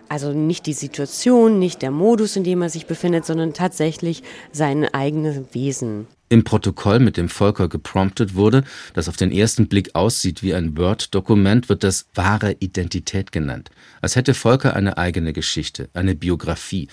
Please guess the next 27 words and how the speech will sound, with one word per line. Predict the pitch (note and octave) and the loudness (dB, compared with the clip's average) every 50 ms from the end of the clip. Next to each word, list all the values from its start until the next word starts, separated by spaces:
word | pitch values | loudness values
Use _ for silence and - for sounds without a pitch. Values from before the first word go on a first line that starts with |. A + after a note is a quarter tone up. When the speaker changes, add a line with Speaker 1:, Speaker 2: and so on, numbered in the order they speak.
| - - _ | -18 -20 _
Speaker 2:
somit | - G#2+ G#2 A2+ A2+ - | 2 4 4 4 4 2
eine | F#2 G2+ G2 F#2 - | 2 0 0 0 0
eigene | E2+ F#2+ G2+ G2 A2 G2 G2 - | 0 0 2 2 2 0 0 0
Erzählung | E2+ - - - - G#2 G2+ F#2 E2 D#2 | -2 -4 -4 -2 -2 0 0 0 -2 -4
über | D2 C#2+ D2+ D2+ | -6 -6 -6 -6
sich | C2+ - C#2+ - | -6 -6 -8 -8
selbst. | - - C#2+ A#1+ A1+ - - - - _ _ _ _ _ | -8 -6 -8 -8 -8 -10 -12 -12 -12 _ _ _ _ _
Einen | - F#2+ F#2+ F2+ F2+ | -4 -2 0 0 0
Fundus, | - - - - C3 C#3 D3 C#3 C#3+ C#3 C3+ - - | -2 -2 2 4 4 4 6 4 2 2 0 -2 -6
auf | - - | -8 -6
den | - F#2 F2 F2 | -4 -4 -6 -4
Volker | - - - F#2 F2+ F#2+ - G2+ E2+ - - | -6 -2 0 0 0 0 0 -2 -4 -4 -4
jederzeit | F#2+ F2 F2+ F2+ F2 E2+ D#2+ - - E2+ D#2 D2 - | -4 -2 -2 0 0 -2 -4 -4 -6 -6 -6 -6 -6
zurückgreifen | - - - D2+ C#2+ C#2 - - - C#2 C#2+ - - E2 | -8 -6 -6 -6 -8 -10 -12 -16 -14 -14 -12 -10 -10 -10
kann. | - - D#2+ - - _ _ _ - | -8 -8 -10 -10 -12 _ _ _ -2
Aber | - G2+ F#2+ A#2 C3+ - - _ _ _ _ _ _ | -2 2 4 4 2 2 0 _ _ _ _ _ _
für | - - | -4 -2
das | E2+ F2 D#2+ - | -2 -2 0 2
Interview | G#2+ A#2 B2 A2 G2 E2 F2 F2 | 2 2 4 2 2 2 2 0
mit | E2 D#2+ D2+ - - | 0 0 -2 -2 0
mir | F#2 F2+ F#2 G2 A#2+ C3+ - - - _ _ _ | 0 2 2 2 0 -2 -4 -12 -20 _ _ _
wurde | - G#2 G2+ G#2+ G2+ | 2 2 4 4 0
Volkers | - - A2 G#2 G2+ - G#2 - | 0 0 0 0 2 0 -2 -4
Protokoll | - - G#2+ G2+ - A2 G2 - - G#2+ G2+ G2+ | -2 -2 -2 0 0 -2 -4 -2 0 0 2 2
noch | G2+ F#2+ - | 2 0 -2
etwas | - - - G2+ - F2 | -6 -6 -6 -6 -4 -6
erweitert. | G2+ G2 F2 - - - - - - - - | -6 -6 -6 -8 -8 -12 -16 -18 -18 -20 -20